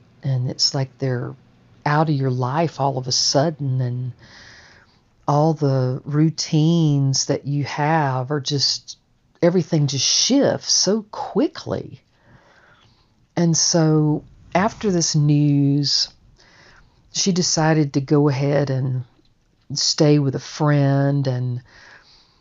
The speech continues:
you know, she would kinda pop in and out, but we were pretty much at, at each other's throats, like, we couldn't really talk. And I was in a lot of pain from this, and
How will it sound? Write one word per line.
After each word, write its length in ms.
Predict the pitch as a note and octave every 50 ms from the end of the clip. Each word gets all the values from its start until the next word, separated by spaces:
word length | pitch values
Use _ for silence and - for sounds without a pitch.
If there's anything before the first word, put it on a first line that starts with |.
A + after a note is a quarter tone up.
| _ _ _ _ _
you 120 | - E3+ D3+
know, 80 | D3
she 180 | C3+ - - D#3+
would 100 | D3 -
kinda 260 | - - E3+ D#3 C3
pop 420 | - - - - D3 C#3+ C#3 -
in 160 | D3+ C#3 C#3 C3+
and 100 | B2+ B2+
out, 480 | B2+ C3 C3+ C3+ B2 B2 - - -
but 240 | C3 C3 C#3 - - -
we 180 | - D3 D3 C#3+
were 300 | C3+ B2+ A#2+ A#2+ - D3+ _ _ _ _ _ _ _ _
pretty 320 | - - - G3+ E3+ D#3
much 400 | C#3+ C#3 C#3 C#3 C#3 - - -
at, 180 | C3+ B2+ - - _ _ _ _ _ _ _ -
at 220 | C#3 C3 C3 - - _ _ _ _ _ _ _ _ _ -
each 280 | D3+ D3 C3+ - -
other's 340 | D#3 C#3 C3 B2 G#2+ - -
throats, 560 | - - C3+ C3+ C3+ B2+ B2 B2 - - -
like, 160 | - C3 -
we 80 | - B2
couldn't 320 | - - - - - C3+
really 220 | C3+ C3+ B2 A#2+ A2
talk. 800 | - - - - - D3 C#3 C3+ - - - - _ _ - - - _ _ _ - - - - - _ - _ _ _ _ _ -
And 120 | D3 C#3+ C#3+
I 100 | C#3+ D3
was 200 | D3 C#3+ C3+ C#3+
in 80 | C3+
a 80 | C3 B2
lot 480 | A#2+ A#2+ A#2+ C3+ C#3+ D3 D3 D3 C#3 C3
of 140 | - -
pain 480 | - - - D3+ D#3 D#3+ E3 E3 D#3+ D3
from 320 | C3+ - - A#2+ A#2 B2
this, 560 | B2+ B2+ B2 A#2 - - - - - - - - - -
and 400 | C#3 C3+ C3 B2+ B2 A#2+ B2